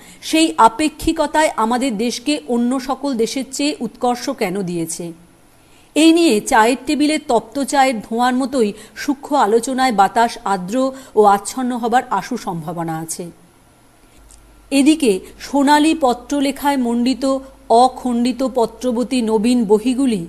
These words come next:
সদ্য দোকান থেকে আমার তাকিয়ার পাশে প্রতীক্ষা করছে। শুভ দৃষ্টি মাত্র হয়েছে, কিন্তু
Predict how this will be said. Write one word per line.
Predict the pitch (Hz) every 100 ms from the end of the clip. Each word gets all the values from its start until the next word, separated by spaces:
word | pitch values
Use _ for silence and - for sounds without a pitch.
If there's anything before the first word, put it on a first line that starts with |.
| -
সদ্য | - 269 - 285
দোকান | 220 262 269 277
থেকে | 262 285 285
আমার | 254 247 247
তাকিয়ার | 262 226 269 269 262
পাশে | 262 240 277
প্রতীক্ষা | 277 247 226 254 - 180
করছে। | - 160 - - 170 170 - _ _ -
শুভ | - 311 262 311
দৃষ্টি | 269 269 - 302
মাত্র | 196 - 202
হয়েছে, | 190 170 - 190 170 - - -
কিন্তু | 254 254 254